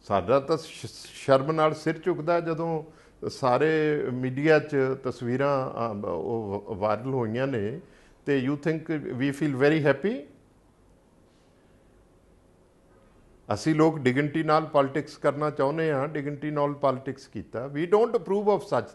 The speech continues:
things। ਰਾਜਨੀਤੀ ਹੈ ਦੇਸ਼ ਦੀ,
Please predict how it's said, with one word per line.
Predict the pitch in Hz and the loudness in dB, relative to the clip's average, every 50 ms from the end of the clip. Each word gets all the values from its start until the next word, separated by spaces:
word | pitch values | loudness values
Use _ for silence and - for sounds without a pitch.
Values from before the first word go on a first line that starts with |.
| - - | -14 -12
things। | 95 92 104 - - - - _ _ _ _ _ _ _ _ _ _ _ _ _ _ _ _ _ _ _ _ _ _ _ _ _ _ _ _ _ _ _ _ _ _ _ _ _ _ _ _ _ _ _ - | -12 -12 -14 -16 -20 -20 -20 _ _ _ _ _ _ _ _ _ _ _ _ _ _ _ _ _ _ _ _ _ _ _ _ _ _ _ _ _ _ _ _ _ _ _ _ _ _ _ _ _ _ _ 4
ਰਾਜਨੀਤੀ | 120 127 135 139 170 185 180 175 180 180 156 156 | 6 6 6 4 2 0 -2 -2 -2 0 2 2
ਹੈ | 156 | 2
ਦੇਸ਼ | 139 135 135 135 135 - | 4 2 2 2 0 -4
ਦੀ, | - 139 151 185 226 | -8 -6 -6 -6 -8